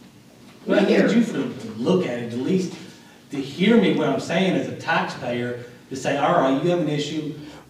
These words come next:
Speaker 1: I'll bend an ear, come take a look and try to figure something out." Not just, "Well, we know it's an issue,
Speaker 2: Then you're
Speaker 1: deal
Speaker 2: bound
Speaker 1: with
Speaker 2: to
Speaker 1: it."
Speaker 2: fail.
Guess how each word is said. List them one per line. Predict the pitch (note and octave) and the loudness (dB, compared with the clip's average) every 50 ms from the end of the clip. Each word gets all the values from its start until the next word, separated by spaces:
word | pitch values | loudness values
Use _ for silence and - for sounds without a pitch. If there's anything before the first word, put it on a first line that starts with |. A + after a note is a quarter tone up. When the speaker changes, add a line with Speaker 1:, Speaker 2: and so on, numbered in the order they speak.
| - - - - - | -18 -18 -14 -8 -4
Speaker 1:
I'll | - D3+ D#3+ E3 D#3+ D3+ C#3+ C3+ B2 | 0 2 4 4 2 2 0 -4 -4
bend | D#3 D#3+ E3 F3 | 0 0 2 2
an | F3+ F3 F3+ | 2 2 2
ear, | F3 E3 D#3+ D#3+ D#3+ E3 D#3+ - | 2 2 2 0 0 0 -2 -4
come | - D#3+ D#3+ F3+ F#3 F3 | -2 0 0 2 2 0
take | F3+ F3 E3+ | 0 0 0
a | D3 C3 | 0 0
look | C3+ D3 F3+ F3+ D#3+ D3 - - | 0 2 2 2 2 0 -2 -4
and | C3 B2 A#2 A#2+ - - | -6 -6 -6 -8 -10 -12
try | - - D3+ F3 - | -8 -4 -2 0 0
to | E3 D#3+ | -2 -2
figure | E3 D#3 D3+ B2 A#2 | -4 -4 -4 -4 -4
something | - D3+ D3+ - - A2 G#2+ | -4 -4 -4 -4 -4 -6 -8
out." | G#2+ A2 A2+ A#2 - - - - - | -10 -10 -10 -10 -12 -14 -18 -12 -6
Not | C3+ C3+ D3+ E3 - | -4 -2 -2 -2 0
just, | D3+ D#3+ D#3 - - C3+ | 0 0 0 -2 -2 -4
"Well, | C3+ C#3 D#3 D#3+ E3 E3 D#3+ | -2 0 2 2 2 2 2
we | D3+ C#3 | 0 0
know | C#3 C#3 D3 D#3 F3 F3 | 2 2 4 4 4 4
it's | F3 - | 2 2
an | C3+ C#3 | 2 2
issue, | E3 F#3+ F#3 - - C3 B2+ B2+ B2+ C3+ C3+ C3 - - - - - - - - - - - - | 2 2 0 0 -2 -4 -4 -4 -4 -4 -4 -6 -8 -12 -16 -20 -20 -20 -20 -20 -20 -20 -20 -14
Speaker 2:
Then | C#3 - G#3+ | -10 -8 -6
you're | G#3+ G3+ | -2 2
Speaker 1:
deal | F3 E3+ F3 F3 | 6 8 8 8
Speaker 2:
bound | - - | 8 6
Speaker 1:
with | - | 4
Speaker 2:
to | - - | 0 -2
Speaker 1:
it." | - | -4
Speaker 2:
fail. | - | -6